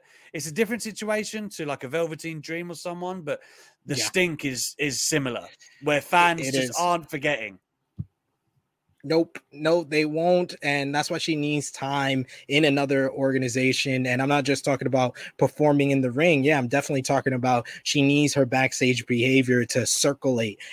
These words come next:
Speaker 2: and talk about how she's changed from others. And I think N W A is a great place to do that. I mean, I, I, I've been very down on them signing Tyrese because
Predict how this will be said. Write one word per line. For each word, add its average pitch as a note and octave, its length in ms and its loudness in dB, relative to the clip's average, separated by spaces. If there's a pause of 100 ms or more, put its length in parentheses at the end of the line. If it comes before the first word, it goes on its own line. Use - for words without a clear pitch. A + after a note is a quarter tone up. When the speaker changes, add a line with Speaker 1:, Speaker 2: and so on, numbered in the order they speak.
Speaker 2:
and B2 200 -4
talk D3 300 2
about B2+ 260 2
how B2+ 160 -2
she's B2 240 -4
changed B2+ 560 2 (200)
from C#3 360 2
others. B2+ 640 4
And C3 360 2 (140)
I E3+ 80 2
think G3 180 6
N F#3+ 140 6
W F#3 360 8
A F#3 60 8
is E3 140 4
a D#3+ 60 6
great D#3+ 280 2
place D#3+ 300 0
to D3 80 2
do C#3+ 300 6
that. E3 360 4
I C3+ 100 -2
mean, C3 380 0 (280)
I, C3+ 320 0
I, C3 240 2
I've C3+ 180 4
been C3 160 2
very B2+ 240 4
down C3 320 4
on D3 200 2
them D3 180 6
signing C#3 640 0 (100)
Tyrese C3+ 720 2
because C3 500 2